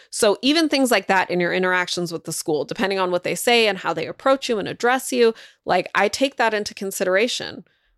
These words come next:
When I call the school and someone answers, "Are they happy? Do they sound like they like their job? <laughs> Are they helpful?" All of that I take into consideration every step of the way when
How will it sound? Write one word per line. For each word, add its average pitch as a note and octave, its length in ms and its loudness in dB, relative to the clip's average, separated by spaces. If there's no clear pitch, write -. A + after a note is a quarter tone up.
When F3+ 160 2
I F3+ 80 0
call A3+ 220 2
the A#3 60 -10
school A#3+ 260 0
and A#3 100 0
someone A3+ 240 -2
answers, G#3+ 460 0
"Are F#3+ 200 -2
they C4+ 140 2
happy? B3 400 0
Do F#3 100 0
they C#4 160 0
sound D#4+ 240 -2
like D#4+ 160 -6
they D4 140 2
like C#4 220 0
their C4+ 160 2
job? A#3 540 0
<laughs> - 300 -20
Are B3 180 6
they B3+ 140 4
helpful?" A#3 720 -2
All C#4 220 6
of B3+ 120 2
that G3+ 180 2
I F#3+ 80 4
take F#3+ 240 -4
into F#3 180 -6
consideration F3+ 760 0
every F#3 260 0
step F#3+ 300 -4
of E3+ 140 -6
the F3 80 -4
way E3+ 240 2
when E3+ 360 -2